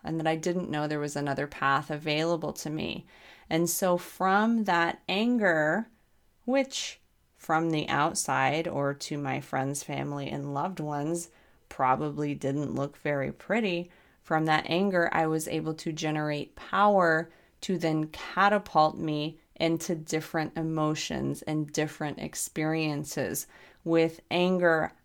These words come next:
I had agency. With despair, I had no agency. And then over time, I was able to move up and up and up the scale.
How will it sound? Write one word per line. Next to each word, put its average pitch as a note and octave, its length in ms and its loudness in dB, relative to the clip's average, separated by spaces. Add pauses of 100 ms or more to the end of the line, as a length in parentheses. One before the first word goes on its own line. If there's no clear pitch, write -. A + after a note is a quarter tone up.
(100)
I D3+ 220 6
had D3+ 440 -4
agency. G#3 1000 2 (440)
With D#3+ 280 2
despair, F3 1000 4 (360)
I - 120 2
had D3+ 320 0
no D#3+ 420 2
agency. C#3+ 840 -4 (760)
And F#3 140 4
then F3 120 4
over E3 320 2
time, G3+ 580 2
I D#3 140 2
was D#3+ 200 0
able D#3+ 300 0
to D#3+ 160 -6
move D3+ 320 -2 (100)
up E3+ 340 4 (100)
and D3+ 240 -6
up D#3+ 380 4 (100)
and D#3+ 260 -8
up D#3+ 280 0
the D#3 120 -6
scale. D3+ 800 -4